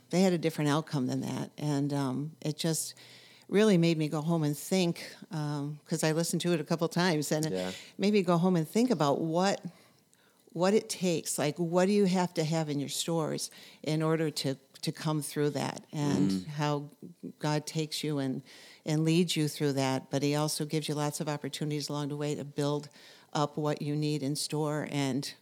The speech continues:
Speaker 1: it's how you draw on that, too.
Speaker 3: And I think what's interesting is, right, so what we don't want is hard things,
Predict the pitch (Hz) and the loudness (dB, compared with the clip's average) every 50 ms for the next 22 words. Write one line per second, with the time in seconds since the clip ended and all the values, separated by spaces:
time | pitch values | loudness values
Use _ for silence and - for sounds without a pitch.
0 | - - - 147 147 - - 147 143 139 139 - 151 143 143 151 147 135 135 139 | -10 -6 -4 -4 -4 -4 -4 -4 -4 -6 -6 -6 -6 -4 -4 -4 -4 -6 -6 -6
1 | - 147 - - - - - 156 156 147 143 147 - - - - _ - 127 131 | -8 -8 -10 -10 -12 -10 -8 -8 -8 -8 -8 -10 -14 -18 -20 -10 _ 2 4 4
2 | 120 165 180 185 131 - - - - - 113 117 - 117 120 - - - 104 98 | 6 8 8 8 8 6 4 0 -4 0 0 2 2 2 0 0 0 2 2 2
3 | 92 90 85 85 85 82 - 87 92 92 92 92 90 80 - - - - - 110 | 2 2 0 0 -2 -2 0 0 2 2 2 2 0 -2 -2 0 2 2 4 6
4 | 104 104 101 104 98 - - - - - - _ _ - 120 120 98 117 123 123 | 6 6 6 6 4 4 0 -2 -8 -14 -20 _ _ 4 6 6 6 6 6 8
5 | 117 135 139 143 - 110 101 95 87 82 - - 92 82 - - 82 78 71 - | 8 8 8 8 6 4 4 4 4 2 0 -2 -2 -2 0 0 -2 -2 -2 -4
6 | - - - - - - - - - - | -4 -4 -4 -6 -8 -8 -8 -8 -8 -8